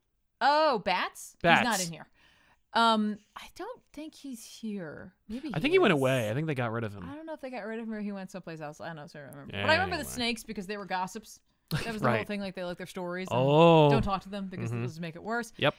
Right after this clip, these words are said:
Speaker 1: Anyway, inevitably what happens is Jess has to leave. So, uh, thus abandoning.
Speaker 2: <laughs> No, don't worry, Carol. I am with you. I will not make this
Speaker 1: She
Speaker 2: awkward.
Speaker 1: gets a
Speaker 2: I gotta
Speaker 1: text.
Speaker 2: go.
Speaker 1: She's like,
Speaker 2: <laughs>
Speaker 1: "I have to go."
Speaker 2: Mm-hmm.
Speaker 1: She's like,
Speaker 2: "Damn it."
Speaker 1: "For real?"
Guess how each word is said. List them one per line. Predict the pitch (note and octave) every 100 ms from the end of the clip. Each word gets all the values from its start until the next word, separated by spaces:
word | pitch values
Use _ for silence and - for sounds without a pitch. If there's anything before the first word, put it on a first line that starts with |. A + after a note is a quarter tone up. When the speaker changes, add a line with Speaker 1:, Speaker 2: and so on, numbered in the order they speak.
| -
Speaker 1:
Anyway, | D4 E4 C#4+ C4 B3 - _ -
inevitably | C4+ D#4 D4
what | B3+
happens | A#3+ A3
is | G3+ F#3
Jess | G#3+ G3+
has | G#3 -
to |
leave. | F#3+ G3 G3 _ _ _ _
So, | -
uh, | F#3+ F#3+
thus | G#3 G3+
abandoning. | G3 G3 F#3+ F#3+ F#3+ F#3 F#3 F#4+ - F4+ A3+
Speaker 2:
<laughs> | - - - -
No, | E3+ E3+
don't | C3+ G#3
worry, | G3 G3
Carol. | F3+ F#3 F#3 F3+
I | F3+
am | E3
with | D#3+ D3+
you. | D#3+ D#3+
I | C#3+
will | D3
not | D3+ D3+ D3+
make | C#3
this | C3
Speaker 1:
She |
Speaker 2:
awkward. | D3 C#3+ A#3
Speaker 1:
gets | A#3+
a |
Speaker 2:
I | D#3
gotta | D#3 -
Speaker 1:
text. | C#3+ A2+
Speaker 2:
go. | G#2+ _ _ _ _ _
Speaker 1:
She's | - A#3
like, | A#3+ F3+ - -
Speaker 2:
<laughs> | - - -
Speaker 1:
"I |
have | G#3
to | F#3+
go." | D#3+ D#3 _ _ -
Speaker 2:
Mm-hmm. | D3+ F3 F3 _ _ _ _
Speaker 1:
She's | A3+
like, | G#3 _ _ _ _ _ _ - _ -
Speaker 2:
"Damn | D4+ A3
it." | - _
Speaker 1:
"For | -
real?" | D4 F#4